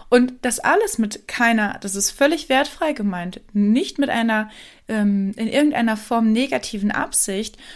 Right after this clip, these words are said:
sondern aus dem besten Wissen und Gewissen in der Regel. Ja, unsere Eltern, Lehrer, ja, alle, alle um uns herum prägenden Personen haben nur versucht, ihre eigenen, und das ist es, ihre eigenen Erfahrungen oder auch,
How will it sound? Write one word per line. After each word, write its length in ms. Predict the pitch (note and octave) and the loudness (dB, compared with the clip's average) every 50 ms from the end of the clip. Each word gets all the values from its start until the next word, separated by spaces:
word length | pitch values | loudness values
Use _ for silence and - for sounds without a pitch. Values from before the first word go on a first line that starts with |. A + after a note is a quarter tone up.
| - - | -20 -10
sondern 580 | - - - A3 A3 A#3+ B3+ C4+ C#4+ D4 D4 - | -6 -2 0 2 4 6 6 6 6 6 4 4
aus 160 | - A3+ G#3+ | 2 0 -2
dem 160 | - A#3+ A3+ | -2 0 0
besten 340 | A3 A3 B3 A#3+ - C4 A3+ | 2 2 0 2 2 2 2
Wissen 240 | B3+ C4+ - C4+ A3+ | 2 0 0 0 0
und 140 | A3+ A3+ - | -2 -2 -4
Gewissen 540 | A3+ G#3 G#3+ C#4+ D4 - - G3+ F3 F3 - | -6 -2 0 0 0 2 0 -2 -4 -4 0
in 160 | G#3+ G#3 G#3 | 2 2 2
der 180 | - - G3 | 2 0 -2
Regel. 460 | - G3 F#3 F#3 - E3 E3 E3+ F3+ - - - - - - - _ | -4 -4 -4 -4 -6 -8 -10 -10 -12 -14 -18 -20 -20 -20 -20 -16 _
Ja, 220 | - F#3 G#3+ C4 | -4 -2 0 0
unsere 320 | - - A3 G#3 - - - | 0 0 -2 -2 -2 0 2
Eltern, 640 | A3 A3+ A#3 A3+ - A3 A3 G#3+ G#3+ A3 A3+ A3+ | 2 2 2 0 -2 -2 0 0 0 0 -2 -2
Lehrer, 580 | - A#3+ B3+ C4 C4 A#3+ A3+ G#3+ G#3+ G#3+ G#3 - | 0 2 2 2 2 2 2 2 2 2 0 -2
ja, 240 | - G#3 A3 C#4 - | -2 -2 -2 -2 -2
alle, 340 | - B3+ A#3+ B3 B3 A#3+ - | -2 -2 -2 -2 -2 -2 0
alle 260 | - B3+ C#4 C#4+ - | -2 0 0 0 0
um 180 | C4 B3+ B3 A#3+ | 2 2 2 2
uns 200 | A#3+ B3 - - | 2 0 0 -2
herum 500 | B3 A3+ A3 A#3+ C4 C4+ C4+ B3+ A#3 - | -4 -4 0 2 4 6 6 4 4 2
prägenden 520 | - - - A#3+ C4 C4 C4 A#3+ A#3 A#3 A#3 | -4 -4 -2 0 2 2 2 2 2 0 -2
Personen 760 | - - G#3+ G3+ - - C4+ C#4+ C4+ A3 G#3 A3 A#3+ C4 B3+ - - - - - - | -4 -6 -6 -4 -2 0 0 0 2 2 2 2 0 0 -2 -6 -14 -20 -20 -20 -2
haben 280 | - A3+ A#3 A#3+ A#3+ | 2 2 4 4 4
nur 100 | A#3+ A#3+ | 4 2
versucht, 760 | A#3 - A#3+ A3 G#3 G#3 A3 A#3+ C#4+ - - - - - - - - - - - - - | 0 -4 -4 -4 -2 -2 -2 -2 -2 -4 -6 -8 -12 -14 -16 -16 -20 -20 -20 -20 -8 -4
ihre 280 | A#3 A#3+ A#3 A3 - - | -2 2 2 2 2 4
eigenen, 600 | G#3+ A3+ B3 C#4 C#4+ D4 D4 D4 D4+ D#4+ F4+ E4+ | 2 4 4 4 4 6 6 6 4 4 2 0
und 140 | C4 A#3 A3+ | 0 2 2
das 160 | G#3+ G#3+ G#3+ | 0 0 -2
ist 240 | - A3+ A3+ - - | -4 -4 -4 -2 -2
es, 140 | C#4+ D4 D4 | -2 -2 -2
ihre 200 | C#4+ A#3+ A3+ A3 | -2 -2 0 2
eigenen 380 | - G#3 A3+ C4 C4 C4 B3 B3+ | 2 2 2 2 2 2 2 0
Erfahrungen 880 | - G#3+ G#3 - - B3 C4 C#4+ D4+ D4 B3+ A3+ A3 G3+ F#3+ G3 F#3+ | -2 -6 -8 -4 -2 0 2 2 0 0 -2 -2 -2 -2 -2 -2 -4
oder 400 | - F#3 F#3+ F#3 F#3 - - F3+ | -4 -4 -2 -2 -2 -2 -2 -4
auch, 200 | F#3 F#3+ - | -4 -4 -6